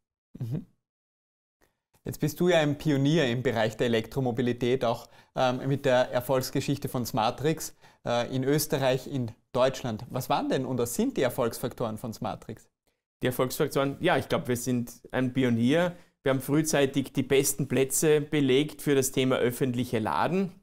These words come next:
Speaker 2: Und wir haben frühzeitig begonnen, Know-how aufzubauen und sind sicher einer der innovativen und auch führenden Unter-, äh, E-Mobilitätsunternehmen selbst in Europa. Äh, wir sind zwar jetzt eher nur in Zentraleuropa tätig, ja,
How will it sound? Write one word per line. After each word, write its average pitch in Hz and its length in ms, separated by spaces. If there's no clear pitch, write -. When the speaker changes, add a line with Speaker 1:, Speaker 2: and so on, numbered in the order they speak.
Speaker 2:
Und 151 140
wir 165 80
haben 147 100
frühzeitig 151 680
begonnen, 143 420
Know-how 131 180
aufzubauen 127 840
und 131 100
sind 135 360
sicher 139 260
einer 123 220
der 123 140
innovativen 131 640
und 131 180
auch 139 220
führenden 151 640
Unter-, 131 480
äh, 127 260
E-Mobilitätsunternehmen 135 1080
selbst 131 280
in 123 100
Europa. 113 600
Äh, 131 240
wir 139 80
sind 143 220
zwar 139 180
jetzt 135 320
eher 139 480
nur 135 160
in 131 120
Zentraleuropa 139 760
tätig, 170 640
ja, 143 400